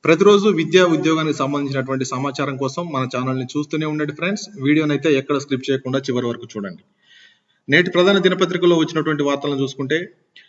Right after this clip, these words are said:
హైకోర్టు తీర్పుల్ని గౌరవించరా అంటూ హైకోర్టు అయితే తెలంగాణ విద్యాశాఖపై ఆగ్రహం వ్యక్తం చేసింది.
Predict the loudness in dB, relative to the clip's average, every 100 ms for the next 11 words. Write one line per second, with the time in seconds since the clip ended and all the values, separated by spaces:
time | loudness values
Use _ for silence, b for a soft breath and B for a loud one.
0 | b 0 2 6 4 4 4 4 4 0
1 | 2 4 4 2 0 0 0 0 0 0
2 | -4 _ -4 2 2 2 2 2 0 0
3 | -2 -2 -2 -2 -4 -8 -4 -2 0 -2
4 | -6 -2 -2 -2 -8 _ _ -6 -4 -2
5 | -4 -6 -8 -8 -8 -4 0 0 0 -2
6 | -4 -6